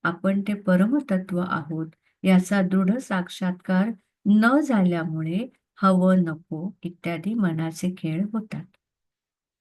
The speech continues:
आणि ज्ञानाच्या मोक्ष दशेला पूर्णता न येण्याला दुसरं कारण असतं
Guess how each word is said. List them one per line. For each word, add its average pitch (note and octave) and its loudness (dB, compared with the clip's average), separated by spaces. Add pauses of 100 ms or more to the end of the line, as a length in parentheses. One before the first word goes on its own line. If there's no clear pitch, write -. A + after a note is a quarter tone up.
(500)
आणि A3 4
ज्ञानाच्या F#3+ 4
मोक्ष B3+ -2
दशेला G3 -2 (200)
पूर्णता A3+ -2
न A3 -2
येण्याला F#3 0 (360)
दुसरं A3 0
कारण A#3 -2
असतं F#3+ -4